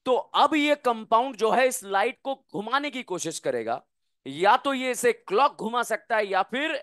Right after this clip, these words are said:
एंटी क्लॉक घुमा सकता है। और साहब, जब ये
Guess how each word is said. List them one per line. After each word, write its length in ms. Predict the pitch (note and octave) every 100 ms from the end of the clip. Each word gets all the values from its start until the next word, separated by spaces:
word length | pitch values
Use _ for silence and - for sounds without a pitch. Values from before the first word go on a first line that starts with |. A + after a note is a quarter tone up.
| -
एंटी 360 | F3 C4 C#4+ C4+
क्लॉक 420 | G3+ F#3+ F3+ -
घुमा 260 | D3+ D#3 C#3+
सकता 420 | - C#3 - D#3
है। 220 | C3 C#3 - _ _ _ _ _ -
और 120 | G3+
साहब, 280 | A3+ B3 A3
जब 180 | B3+
ये 120 | B3